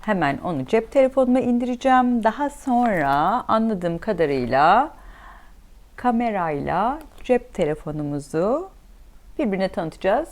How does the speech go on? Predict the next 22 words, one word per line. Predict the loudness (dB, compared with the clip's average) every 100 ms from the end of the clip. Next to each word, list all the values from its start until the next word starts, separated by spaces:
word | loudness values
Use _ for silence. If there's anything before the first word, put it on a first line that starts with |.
| -8
Kamerayı | -4 0 0 -2
olması | -4 -6 -6
gereken | -6 -6
yere | -6 -6
koyacağız | -6 -2 0 2 2 2 2
ve | 2 2 0 -14 -18 -18 -8
ta | -2
ta | 0 2
ta | 2
tam. | 2 4 6 4 2 -2 -6 -18 -20 -20 -20 -20 -18
Her | -2 2 2
şey | 2 2 2
hazır. | 2 0 0 -4 -4 -10 -20 -18 -6 4
O | 4
zaman | 4 0
şimdi | -2 -2 -2 0
ne | 2
yapıyoruz? | 2 0 -2 -2 -4 -6
Ben | -6 -4
bunların | -4 -4
hepsini | -4 -6 -10
kuruyorum. | -8 -2 0 0 -2